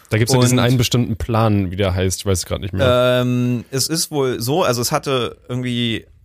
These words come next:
Speaker 2: einer erzählt ja dann, also der war, hat für eine Pharma-Dings gearbeitet, war so ein Typ, der dann halt zu Firmen gegangen ist und, ähm, halt gesagt hat, „Ich hab die bessere Viagra-Pille.“ Also der hat buchstäblich,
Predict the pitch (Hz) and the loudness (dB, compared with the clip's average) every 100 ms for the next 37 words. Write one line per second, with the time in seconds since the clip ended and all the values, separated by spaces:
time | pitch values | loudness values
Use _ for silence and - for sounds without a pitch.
0 | _ _ - 120 113 113 107 120 113 107 | _ _ -10 -4 -2 -2 -2 -6 -6 -6
1 | 107 107 104 - - 104 104 104 104 101 | -4 -6 -8 -10 -10 -8 -4 -4 0 2
2 | 107 107 101 101 113 _ _ _ _ - | 4 2 0 -2 -8 _ _ _ _ -12
3 | 107 - 104 101 123 165 139 147 147 139 | -12 -10 -10 -4 -2 -2 -2 -4 -6 -2
4 | 139 147 127 113 104 107 98 117 - 107 | 0 0 -4 -4 -4 -4 -8 -10 -8 -2
5 | 101 101 95 101 101 - 101 95 - 123 | 0 0 -4 -4 -6 -8 -12 -10 -4 -2
6 | 123 110 110 113 110 107 - - 104 101 | -2 -4 -4 -2 -4 -4 -6 -6 -6 -6
7 | 95 - _ _ - _ _ - 104 101 | -8 -10 _ _ -20 _ _ -6 -4 -2
8 | 101 98 98 98 - _ _ _ 110 95 | -4 -4 -4 -6 -10 _ _ _ -10 -10
9 | - 92 101 - 98 - - - 98 95 | -10 -6 -6 -6 -12 -10 -14 -12 -10 -10
10 | 98 98 101 113 92 - 95 95 98 104 | -10 -4 -2 -2 -4 -10 -8 -6 -4 -6
11 | - 110 - 110 - 107 104 | -8 -14 -10 -10 -6 -8 -8